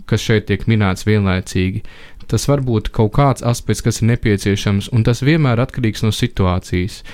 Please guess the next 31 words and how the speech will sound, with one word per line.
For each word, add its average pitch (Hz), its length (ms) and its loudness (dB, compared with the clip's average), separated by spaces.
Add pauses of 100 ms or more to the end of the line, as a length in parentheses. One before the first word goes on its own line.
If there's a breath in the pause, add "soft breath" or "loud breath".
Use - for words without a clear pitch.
(480 loud breath)
Jo, 110 180 6
nu, 117 160 4
mēs 127 220 0 (100)
tādās 107 320 0
lielās 151 400 2
līnijās 135 400 2
varam 107 240 2
runāt 117 360 2
par 101 120 0
tādu 98 400 0
institucionālo 165 720 2
dramaturgu, 151 540 0
kas 110 180 -2
būtu 110 300 0
strādātu 101 680 2
lielā 107 380 4 (460 loud breath)
teātra 98 420 2
mājā, 143 420 4
nu, 151 160 2
vai 92 160 2
mazā 151 320 2
teātra 127 400 2
mājā 127 320 4
un 104 140 4
veidotu 110 560 2
šo 98 240 2 (880)
satura 117 480 -2
repertuāru, 104 800 2 (160)
strādāt 107 380 0
ar - 100 -10
tekstiem, 101 640 0